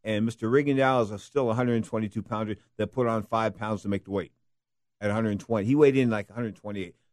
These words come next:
At the end of the day, it was not a competitive match. But then again, again, it's all about size.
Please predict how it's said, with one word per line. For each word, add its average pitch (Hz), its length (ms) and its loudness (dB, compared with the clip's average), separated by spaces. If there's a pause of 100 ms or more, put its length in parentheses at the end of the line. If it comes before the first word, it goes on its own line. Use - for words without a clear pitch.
(180)
At 123 120 -4
the - 140 -4
end 143 160 2
of 147 100 2
the 147 80 0
day, 131 320 2 (280)
it 110 80 -4
was 104 240 0
not 107 220 0
a 117 40 -4
competitive 120 580 -2
match. 113 360 -8 (360)
But 117 120 -6
then 131 140 2
again, 123 400 0 (180)
again, 98 360 -4 (680)
it's - 80 -20
all 104 160 -4
about 104 240 -4
size. 107 360 -12